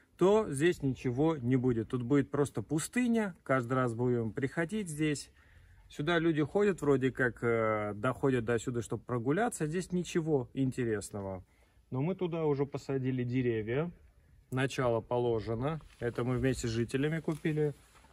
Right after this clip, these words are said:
Ну и дальше, как всегда, ничего и не происходит. Да, опять надо что-то делать. Вот столько людей, никто не хочет <laughs> действовать.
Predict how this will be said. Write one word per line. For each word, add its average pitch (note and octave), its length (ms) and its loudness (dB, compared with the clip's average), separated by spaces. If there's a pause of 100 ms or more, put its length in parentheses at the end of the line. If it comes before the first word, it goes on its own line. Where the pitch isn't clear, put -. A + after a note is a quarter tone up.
(380)
Ну A3+ 180 6
и E3 80 6
дальше, D3 340 4
как B2 180 4
всегда, C#3 320 4
ничего C3 460 4
и B2 40 4
не A#2+ 80 4
происходит. A2 720 0
Да, C3+ 220 6
опять B2+ 320 4
надо A#2 560 2
что-то G#2+ 560 0 (260)
делать. A2+ 600 2
Вот G#2 240 -8
столько C3+ 420 0
людей, E3 580 4
никто A#2+ 360 -2
не C#3 140 6
хочет B2+ 380 2
<laughs> - 0 -
действовать. A#2+ 920 2